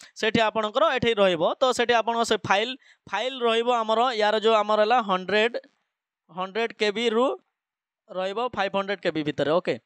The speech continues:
ତ ଏଇ ଯୋଉ ଫାଇଲ୍ଟି ହଣ୍ଡ୍ରେଡ୍ କେବି ରୁ ଫାଇଭ୍ ହଣ୍ଡ୍ରେଡ୍ କେବି ଭିତରେ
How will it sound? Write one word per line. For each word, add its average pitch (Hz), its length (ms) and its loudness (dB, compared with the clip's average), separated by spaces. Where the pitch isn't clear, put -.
ତ - 20 -14
ଏଇ 208 140 -14
ଯୋଉ 208 160 -6
ଫାଇଲ୍ଟି 190 540 -4
ହଣ୍ଡ୍ରେଡ୍ 214 240 -6
କେବି 208 240 -2
ରୁ 269 100 0
ଫାଇଭ୍ 202 180 0
ହଣ୍ଡ୍ରେଡ୍ 208 300 -2
କେବି 202 280 -2
ଭିତରେ 202 320 0